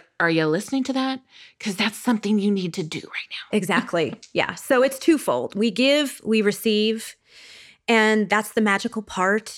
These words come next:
Speaker 2: of the work that we're doing. That's why, you know, you are so vital and so critical to the planet,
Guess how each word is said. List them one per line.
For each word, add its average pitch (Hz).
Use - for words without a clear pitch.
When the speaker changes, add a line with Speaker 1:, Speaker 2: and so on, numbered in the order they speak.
Speaker 2:
of 196
the 185
work 185
that 185
we're 185
doing. 190
That's -
why, 185
you 208
know, 185
you 220
are 190
so -
vital 190
and 185
so 190
critical 180
to 175
the 156
planet, 160